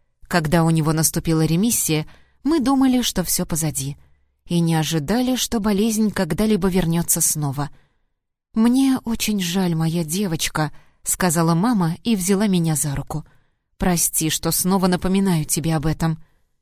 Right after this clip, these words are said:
«Я должна знать», ответила я. Все то время, что Джо болел, оба раза, мама очень нам помогала. Приезжала в Лондон при каждой возможности, забивала морозилку запеканками и лазаньями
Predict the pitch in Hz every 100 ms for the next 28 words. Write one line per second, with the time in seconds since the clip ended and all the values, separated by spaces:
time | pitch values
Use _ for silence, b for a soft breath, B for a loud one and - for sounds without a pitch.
0 | _ _ _ 185 180 180 196 208 202 240
1 | 220 285 294 - - _ - 175 165 160
2 | 165 160 147 160 - - _ _ _ _
3 | _ _ _ - - 339 294 254 294 269
4 | 233 240 190 185 247 190 202 240 226 143
5 | - - 185 190 220 165 151 135 b b
6 | b b 170 220 269 247 254 226 247 -
7 | 233 220 226 202 202 196 151 156 139 147
8 | - _ _ _ - 226 233 214 254 208
9 | 180 185 185 208 190 185 - 180 185 180
10 | 175 170 165 165 165 151 156 - 160 b
11 | b b - 202 247 233 226 240 214 202
12 | 190 214 220 208 202 226 226 170 196 185
13 | 180 180 - 220 180 143 160 202 175 165
14 | 165